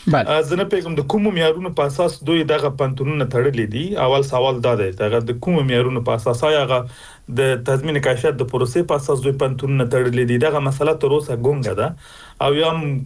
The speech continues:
Speaker 2: آه، نور دلایل وو. خو د دې تر څنګ زه فکر کوم چې، آه، خصوصي پوهنتونونه د ډېرو اقتصادي ستونزو سره مخامخ دي. او، آه، کیدای شي یو لامل یې دا هم وي چې خپله خصوصي پوهنتونونه هم یا هم هغه لوړو زده کړو مؤسسې،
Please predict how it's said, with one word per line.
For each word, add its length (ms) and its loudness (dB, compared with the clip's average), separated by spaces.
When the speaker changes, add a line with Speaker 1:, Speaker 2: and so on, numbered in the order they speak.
Speaker 2:
آه، 220 2
نور 380 4
دلایل 480 -2
وو. 220 0
خو 100 0
د 40 2
دې 200 2
تر 100 -2
څنګ 220 -2
زه 120 -4
فکر 280 -2
کوم 280 0
چې، 120 -2
آه، 80 2
خصوصي 340 0
پوهنتونونه 460 0
د 100 2
ډېرو 200 2
اقتصادي 420 -2
ستونزو 360 0
سره 80 0
مخامخ 560 -6
دي. 180 0
او، 160 2
آه، 280 2
کیدای 360 0
شي 160 -6
یو 400 2
لامل 300 2
یې 100 2
دا 120 0
هم 100 -2
وي 140 -2
چې 280 2
خپله 320 -2
خصوصي 340 -6
پوهنتونونه 540 0
هم 280 0
یا 140 2
هم 160 2
هغه 160 2
لوړو 240 2
زده 140 0
کړو 180 -4
مؤسسې، 640 -2